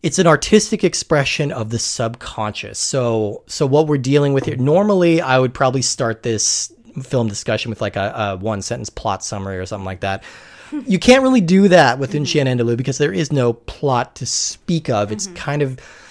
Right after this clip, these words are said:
Speaker 1: surrealism's all about expressing subconscious things. So it's about the collision of images, like, of non sequitur images.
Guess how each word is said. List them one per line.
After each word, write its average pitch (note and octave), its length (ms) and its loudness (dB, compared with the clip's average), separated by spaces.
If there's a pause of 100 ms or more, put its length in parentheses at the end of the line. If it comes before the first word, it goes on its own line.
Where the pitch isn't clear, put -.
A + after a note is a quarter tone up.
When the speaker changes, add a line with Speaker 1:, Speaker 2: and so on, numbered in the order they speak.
(360)
Speaker 1:
surrealism's G#3 680 6
all E3+ 140 8
about D#3 220 4
expressing C3+ 600 0
subconscious B2 800 -2
things. A2 300 -4
So B2 180 -2
it's A#2+ 140 -2
about B2+ 320 2
the C#3+ 60 -4
collision B2+ 680 -2
of B2 160 -4
images, G2+ 720 -4
like, A2 180 -4
of G#2+ 160 -4
non A2+ 280 0
sequitur A2 460 -6
images. G2+ 560 -6